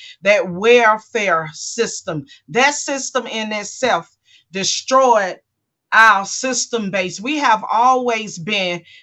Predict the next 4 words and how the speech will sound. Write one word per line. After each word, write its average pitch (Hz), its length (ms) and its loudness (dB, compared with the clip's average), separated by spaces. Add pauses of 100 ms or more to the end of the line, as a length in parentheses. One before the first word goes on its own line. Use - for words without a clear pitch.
(200)
family-oriented, 240 1500 0 (300)
praying 262 640 0
people, 240 720 -6 (320)
but 220 240 2